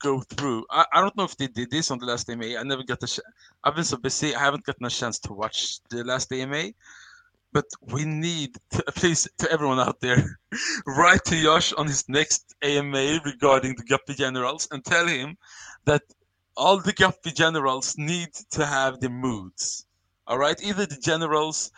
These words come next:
or if they're gonna add, like, characters, the characters need, that's gonna be, like, chess pieces or something like that. They need moods. All right,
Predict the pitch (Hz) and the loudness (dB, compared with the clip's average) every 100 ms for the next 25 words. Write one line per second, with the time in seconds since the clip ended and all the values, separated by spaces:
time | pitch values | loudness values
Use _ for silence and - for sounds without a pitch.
0 | - _ 175 185 175 147 151 143 135 147 | -20 _ 4 4 4 0 -2 -2 -2 -4
1 | 139 123 - 139 156 - 165 160 - - | -4 -4 -4 -2 -2 -4 -4 -4 -6 -10
2 | - 170 151 151 135 123 135 127 - - | -4 2 2 2 -2 -6 -6 -6 -8 -20
3 | _ _ _ _ 143 147 - 147 131 139 | _ _ _ _ 2 2 2 0 0 -2
4 | 135 127 117 - 139 - - 131 - 156 | -4 -4 -4 -6 -8 -10 -10 -10 -4 -4
5 | 156 143 147 139 147 143 - 151 175 _ | -4 -6 -8 -8 -8 -8 -2 -2 -2 _
6 | _ _ - - _ _ _ 151 160 151 | _ _ -20 -20 _ _ _ 0 0 -2
7 | 156 131 131 135 113 104 - - - _ | -6 -6 -2 -2 -2 -4 -8 -10 -12 _
8 | _ - 139 151 | _ -2 2 2